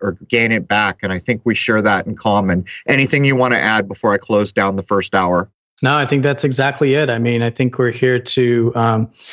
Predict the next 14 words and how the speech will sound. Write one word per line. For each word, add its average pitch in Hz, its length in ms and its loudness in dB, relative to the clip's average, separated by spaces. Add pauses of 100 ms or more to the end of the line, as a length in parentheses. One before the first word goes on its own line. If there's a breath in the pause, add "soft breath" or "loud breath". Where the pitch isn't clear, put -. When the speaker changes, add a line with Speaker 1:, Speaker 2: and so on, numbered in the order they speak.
(140 loud breath)
Speaker 2:
you 143 80 2
know, 156 80 4
be 147 140 2
connected 156 420 0
to 165 100 2
nature 143 540 2
and, 135 160 2
and, 131 360 2
and 131 320 2
to 131 120 0
reestablish 135 1300 2
our 120 320 0
natural 131 420 0
roots 123 640 -2